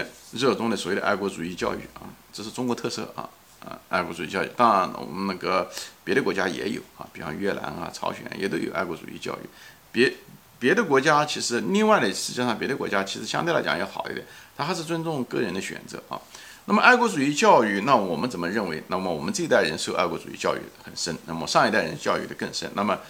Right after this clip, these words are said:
下一代人其实也，也深了很多啊，就是加强了这方面教育。我，但是我就想分享是怎么样的，我是怎么认为啊？那么爱国主义其实就是国家，对吧？国，对不对？集体，家是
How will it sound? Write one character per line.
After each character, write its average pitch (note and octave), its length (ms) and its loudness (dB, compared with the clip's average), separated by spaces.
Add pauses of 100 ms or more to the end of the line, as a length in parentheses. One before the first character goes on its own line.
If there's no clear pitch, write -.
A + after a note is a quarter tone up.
(140)
下 G3 240 6
一 A#2+ 40 0
代 A#2 140 4
人 D#2+ 200 -4
其 - 140 -6
实 C#3 100 -6
也， - 340 0
也 - 320 -2
深 D#3+ 220 -4
了 D#3 80 -4
很 B2 140 -8
多 - 220 -8 (100)
啊， - 160 -8
就 - 100 -14
是 - 80 -12 (320)
加 G#2+ 160 6
强 F#2+ 160 2
了 F2 60 0
这 - 100 -8
方 F2 120 -4
面 E2+ 120 -6
教 G2+ 180 0
育。 A#1 120 -6
我， D2 100 -8 (800)
但 F3+ 140 6
是 G3+ 80 4
我 E3+ 80 4
就 F#3 80 0
想 G3+ 180 2
分 D#3 220 -2
享 F2+ 180 0
是 F#2+ 120 -6
怎 E2 120 -8
么 A#1 100 -6
样 G2+ 140 -2
的， G2+ 120 -4
我 D2 280 -2
是 - 140 -6
怎 - 100 -6
么 D2+ 120 -2
认 A2+ 200 -2
为 - 100 -8
啊？ - 200 -14
那 G2 80 -4
么 A#2+ 160 0 (140)
爱 C#3+ 160 6
国 G2+ 160 0
主 - 180 -8
义 F2+ 200 -6 (100)
其 - 160 -6
实 F2+ 220 -4 (600)
就 - 100 -6
是 F2 80 -6
国 E2+ 220 -2
家， G#2 240 2 (180)
对 F2+ 80 -12
吧？ D#2 160 -4
国， G#2+ 460 2 (220)
对 D2+ 100 -10
不 - 60 -16
对？ D2+ 100 -10
集 - 220 -4
体， - 240 0 (640)
家 A#2+ 320 6 (340)
是 - 260 -8